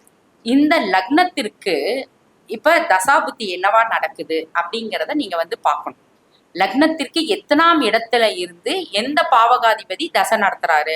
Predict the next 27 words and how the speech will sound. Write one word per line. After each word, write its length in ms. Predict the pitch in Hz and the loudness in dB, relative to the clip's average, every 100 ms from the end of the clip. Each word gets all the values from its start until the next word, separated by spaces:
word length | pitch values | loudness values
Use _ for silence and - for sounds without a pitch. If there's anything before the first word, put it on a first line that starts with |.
| - | -6
அப்படிங்கிறத 440 | 160 175 160 156 233 | -10 -12 -10 -8 -8
நம்ம 140 | 214 151 151 | -10 -4 -2
பார்க்கணும். 320 | 135 - _ _ _ _ _ _ _ _ _ _ - | -2 -6 _ _ _ _ _ _ _ _ _ _ -2
உதாரணத்துக்கு 800 | 254 269 262 247 - 233 - 302 254 208 190 - | 2 4 2 0 -4 -8 -4 0 2 0 -2 -6
இப்ப 100 | 240 226 | 0 0
வந்து 160 | - - | 0 0
தனுசு 260 | 208 247 240 220 | 0 0 -2 -2
லக்னம் 300 | - 214 196 | -2 -8 -10
எடுத்துக்கோங்களேன். 600 | - - 151 147 156 - _ _ - - - | -10 -8 -6 -4 -4 -4 _ _ -20 -18 -8
இப்ப 200 | 226 262 | -2 0
தனுசு 240 | 214 262 - | 2 0 -2
லக்னத்துக்கு 420 | - 202 196 226 349 - | -4 -4 -10 -8 -6 -4
குரு 180 | 240 240 | -4 -2
தசை 260 | 196 247 254 | -2 -2 -4
உங்களுக்கு 280 | 180 - | -8 -8
நடக்குது. 400 | 202 160 - 151 _ _ _ _ _ _ _ _ _ _ _ _ - - - | -4 -4 -4 -12 _ _ _ _ _ _ _ _ _ _ _ _ -20 -18 -10
இப்ப 220 | 262 311 294 | 0 2 4
இந்த 120 | 254 - | 2 2
குரு 240 | 254 330 359 | -2 -4 0
திசை 320 | 494 427 466 | 0 0 0
வந்து 240 | 202 285 294 233 | 0 -2 -2 -2
எங்க 180 | 277 294 | 0 0
இருந்து 200 | 294 269 | 0 -4
உங்களுக்கு 260 | 226 208 | -4 -2
தசை 240 | 208 202 220 | -2 -2 0
நடத்துறாரு? 480 | 202 - 190 185 185 220 | -2 0 2 2 2 -2
For 120 | - | 0